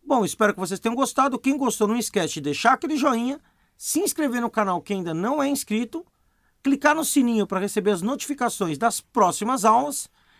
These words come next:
E esse e outros cursos completos, todos com certificado,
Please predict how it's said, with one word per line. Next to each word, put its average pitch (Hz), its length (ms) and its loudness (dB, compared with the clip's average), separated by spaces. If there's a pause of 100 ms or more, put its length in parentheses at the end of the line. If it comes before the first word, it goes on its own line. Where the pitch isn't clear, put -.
(180)
E 254 160 2
esse 269 320 0
e - 20 2
outros 285 320 -2
cursos 220 360 -4
completos, 208 840 0 (520)
todos 269 360 2
com 311 200 -2
certificado, 214 800 2